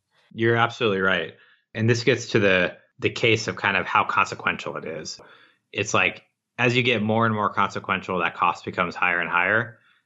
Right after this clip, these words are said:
The other way to kind of mitigate against that, which we do, is we try to make everything open to everyone.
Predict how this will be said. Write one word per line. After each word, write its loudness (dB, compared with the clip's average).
The 0
other 4
way 4
to 2
kind 0
of -2
mitigate -2
against -2
that, 0
which -4
we 0
do, 2
is 2
we 4
try 2
to 4
make 2
everything 0
open 0
to -8
everyone. 0